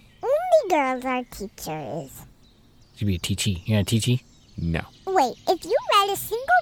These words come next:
Speaker 1: book, that means you're a spy.
Speaker 2: Have you read a book?
Speaker 3: Well, I'm not a spy. So, no, I haven't read any books.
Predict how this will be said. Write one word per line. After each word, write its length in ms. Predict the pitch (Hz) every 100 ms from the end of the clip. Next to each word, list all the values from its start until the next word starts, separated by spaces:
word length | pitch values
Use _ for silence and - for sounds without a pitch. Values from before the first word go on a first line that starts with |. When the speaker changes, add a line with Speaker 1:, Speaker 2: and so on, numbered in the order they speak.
| 349
Speaker 1:
book, 220 | - 240 - -
that 840 | - - - - - - - 508 466
means 240 | 554 440
you're 220 | 480 427
a 40 | 453
spy. 640 | - 466 415 339 285 247 - - - - - - - - -
Speaker 2:
Have 100 | 95
you 100 | 98
read 120 | 95
a 40 |
book? 280 | 92 101 - - - -
Speaker 3:
Well, 120 | 107 98
I'm 140 | 95
not 180 | 90 95
a 60 |
spy. 600 | 143 - 90 78 76 82 104 - - - _ _ - -
So, 680 | - - 101 101 101 104 107 - - -
no, 340 | 247 180 90 98
I 60 |
haven't 260 | 87 87 92
read 180 | 87 85
any 160 | 82
books. 680 | 85 - - - - -